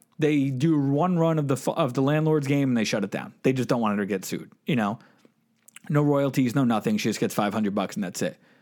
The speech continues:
The cool thing is she doesn't seem to give a shit. She's not happy,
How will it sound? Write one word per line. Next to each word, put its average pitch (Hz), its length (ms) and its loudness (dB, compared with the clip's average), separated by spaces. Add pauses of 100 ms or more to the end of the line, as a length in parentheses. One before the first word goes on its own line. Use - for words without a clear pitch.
(320)
The 160 80 0
cool 311 300 0
thing 220 180 2
is 175 200 2
she 208 260 2
doesn't 233 360 0
seem 247 200 2
to 233 60 2
give 226 140 2
a 185 40 2
shit. - 300 -6
She's 185 140 2
not 269 160 2
happy, - 440 -4